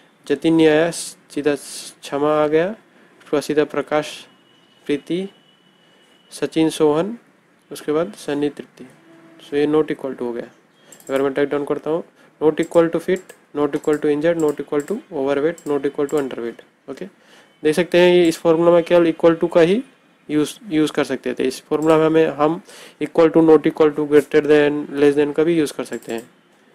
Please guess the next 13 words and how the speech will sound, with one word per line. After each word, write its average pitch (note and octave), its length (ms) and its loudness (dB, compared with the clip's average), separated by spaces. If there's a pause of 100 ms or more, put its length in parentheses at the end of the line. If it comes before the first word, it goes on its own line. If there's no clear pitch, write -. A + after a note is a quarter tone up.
(460)
ठीक - 100 -18
है, G3 120 -20 (2250)
अभी, F3+ 460 4 (1700)
ठीक E3 120 -10
है, D#3+ 100 -8 (580)
अभी E3+ 260 2
इस - 120 0
formula E3 360 4
में E3 300 4 (720)
मैं D3 80 -6
क्या D#3+ 160 0
करता D3 240 -2
हूँ, E3+ 200 -2